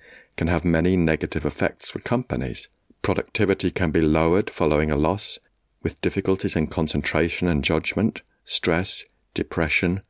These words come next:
lack of motivation, and substance abuse. Lack of concern, compassion, and support can have drastic effects for the employee, employers, and the wider organization. This can include absenteeism, errors,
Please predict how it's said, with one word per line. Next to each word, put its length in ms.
lack 300
of 80
motivation, 800
and 140
substance 520
abuse. 500
Lack 260
of 100
concern, 680
compassion, 720
and 80
support 560
can 140
have 140
drastic 440
effects 420
for 80
the 140
employee, 880
employers, 680
and 140
the 80
wider 420
organization. 840
This 160
can 160
include 420
absenteeism, 880
errors, 480